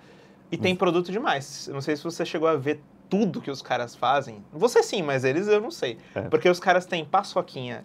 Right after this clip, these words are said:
Speaker 1: E é uma
Speaker 2: Sim.
Speaker 1: paçoquinha, cara, sem brincadeira, tem com açúcar, sem açúcar,
Speaker 2: Sim.
Speaker 1: a zero.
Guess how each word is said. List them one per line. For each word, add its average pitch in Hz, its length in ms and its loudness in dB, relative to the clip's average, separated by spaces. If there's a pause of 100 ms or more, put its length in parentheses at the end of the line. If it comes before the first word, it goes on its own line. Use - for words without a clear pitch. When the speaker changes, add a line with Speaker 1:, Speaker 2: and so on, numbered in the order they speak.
Speaker 1:
E 143 40 -4
é 147 40 2
uma 165 80 4
Speaker 2:
Sim. 165 40 0
Speaker 1:
paçoquinha, 156 480 -2 (160)
cara, 135 320 0 (320)
sem 156 160 -4
brincadeira, 160 380 2
tem 156 160 -6
com 175 140 -2
açúcar, 165 400 -4
sem - 200 -8
açúcar, 127 520 -10
Speaker 2:
Sim. 95 280 -8
Speaker 1:
a 127 100 0
zero. 120 460 -2